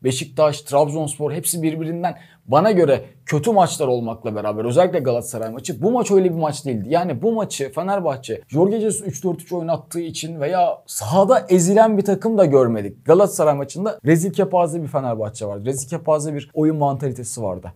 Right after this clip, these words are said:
Hem oyunumuz iyiydi ilk yarı hem üç dört üçün aksadığı herhangi bir durum yoktu. Serdar'ı attık ve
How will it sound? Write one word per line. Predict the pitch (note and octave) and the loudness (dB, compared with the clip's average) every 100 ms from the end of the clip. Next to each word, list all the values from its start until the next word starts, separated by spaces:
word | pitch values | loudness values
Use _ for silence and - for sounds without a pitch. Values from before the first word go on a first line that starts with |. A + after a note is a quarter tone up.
| _ | _
Hem | F#3+ B3 A#3+ | 4 4 6
oyunumuz | F#3 G#3+ A#3 B3 A3 | 6 6 2 0 0
iyiydi | G#3 F#3 | 0 -2
ilk | D#3 B2+ D3 | -4 -4 -4
yarı | C3+ F3 | -2 -6
hem | - A3 A#3+ - _ _ | 2 2 2 -12 _ _
üç | F#3 - - | 0 0 2
dört | A#3+ G#3+ B3 | 2 2 -2
üçün | - C4+ B3 - | 0 -2 2 4
aksadığı | F#3+ - G#3+ G3 A3 | 4 6 6 8 6
herhangi | G3 G3 G3 F#3 | 8 6 4 0
bir | D#3 | 0
durum | D3 C#3+ C3 | 0 0 0
yoktu. | A#2+ - D3+ | -4 -4 -6
Serdar'ı | C3 F3+ D#3+ E3 G#3+ | 2 8 8 8 6
attık | G#3+ G3 - A3+ D#3 | 6 6 -4 -6 -2
ve | G#3 | -4